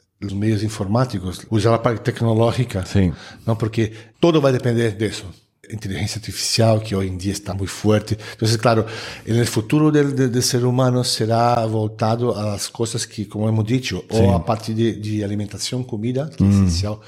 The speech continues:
Speaker 1: para la vida,
Speaker 2: Sí.
Speaker 1: y la parte de ordenador. Por ejemplo, eh, la película Charlie de, de Chocolate, uh, Fac-, Factory,
Speaker 2: Sí.
Speaker 1: eh,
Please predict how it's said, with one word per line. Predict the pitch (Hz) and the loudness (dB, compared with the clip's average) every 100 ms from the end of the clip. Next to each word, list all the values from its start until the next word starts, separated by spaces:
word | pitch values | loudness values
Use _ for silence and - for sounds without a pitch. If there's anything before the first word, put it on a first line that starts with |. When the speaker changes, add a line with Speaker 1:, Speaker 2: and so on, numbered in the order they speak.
| - _ _ _ _ | -20 _ _ _ _
Speaker 1:
para | 92 | -14
la | 87 | -8
vida, | 95 120 139 160 - | -4 0 0 -2 2
Speaker 2:
Sí. | 95 87 - | 2 0 -2
Speaker 1:
y | 117 | 2
la | 120 117 | 2 2
parte | - 110 - 117 | 0 0 -2 0
de | 120 120 123 104 - - _ _ _ _ _ | 2 2 2 0 -4 -18 _ _ _ _ _
ordenador. | 95 92 98 113 113 - - | -8 -4 0 0 0 -6 0
Por | 113 | 2
ejemplo, | 120 110 107 - - - | 4 4 2 0 -12 -4
eh, | - 107 104 101 98 | 0 2 2 2 0
la | 98 113 | -2 0
película | 113 127 123 107 | 2 2 0 0
Charlie | - 117 117 113 | 2 2 2 0
de, | 107 | 0
de | 104 104 | -2 -4
Chocolate, | - 110 107 - 113 | -4 -2 -4 -2 0
uh, | 110 110 107 101 | 2 4 2 -2
Fac-, | 113 101 - _ _ | -4 -6 -10 _ _
Factory, | 117 123 139 170 | -8 -4 -2 2
Speaker 2:
Sí. | 131 | 4
Speaker 1:
eh, | 107 | 4